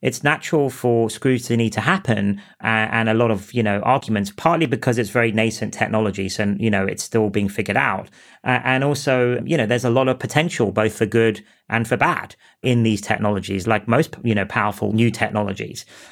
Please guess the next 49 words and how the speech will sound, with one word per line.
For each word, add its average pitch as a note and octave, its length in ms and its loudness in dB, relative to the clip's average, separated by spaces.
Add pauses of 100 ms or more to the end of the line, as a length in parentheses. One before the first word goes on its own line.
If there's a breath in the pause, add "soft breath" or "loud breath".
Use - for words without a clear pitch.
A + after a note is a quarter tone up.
(120)
And B2 200 2
so C3+ 180 2
we C3+ 80 2
have C#3 180 0
to C3+ 80 -6
steward D#3 300 0
this C3 160 0
correctly C#3 520 -2
and A#2 140 0
be B2 100 2
very C3 200 2
thoughtful C3 400 0
about G2 380 -2
it. G#2+ 180 -4 (380 loud breath)
Uh, A#2 240 2
in A#2+ 100 2
my C#3+ 160 4
view, A#2 220 2
I A2 80 2
think A#2+ 160 -4
we A#2 40 0
should A2+ 140 -4
be A2 80 -2
using A2+ 240 2
the G#2 80 0
scientific A2 520 0
method A#2 340 0
to - 100 -12
do F#2+ 160 -2
that, G2 300 -2
be G#2+ 100 2
thoughtful A#2 560 0
and G2 100 -2
hypothesis A2+ 580 -2
generate A2+ 480 0
and G2+ 200 -6 (160 loud breath)
try C3 160 2
and A2+ 80 2
get A#2 140 0
better G#2 180 0
understanding A#2+ 560 0
of G2+ 100 0
our G2 200 0
things G2 360 -4
rather A2 280 2
than G2+ 260 0 (220 loud breath)
just - 220 0
maybe, G#2+ 280 2
like, G#2 220 2